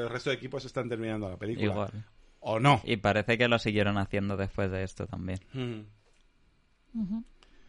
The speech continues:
Speaker 3: Hay un, eh, personaje que a-,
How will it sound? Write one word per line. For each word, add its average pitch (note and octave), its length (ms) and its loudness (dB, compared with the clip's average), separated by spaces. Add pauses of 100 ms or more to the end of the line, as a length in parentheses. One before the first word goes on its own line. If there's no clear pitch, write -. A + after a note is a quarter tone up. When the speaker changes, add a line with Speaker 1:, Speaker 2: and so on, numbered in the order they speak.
(720)
Speaker 3:
Hay A3 840 6 (460)
un, A3 960 2 (220)
eh, G3 580 0
personaje A3+ 920 8 (640)
que G#3 600 6
a-, E3+ 300 0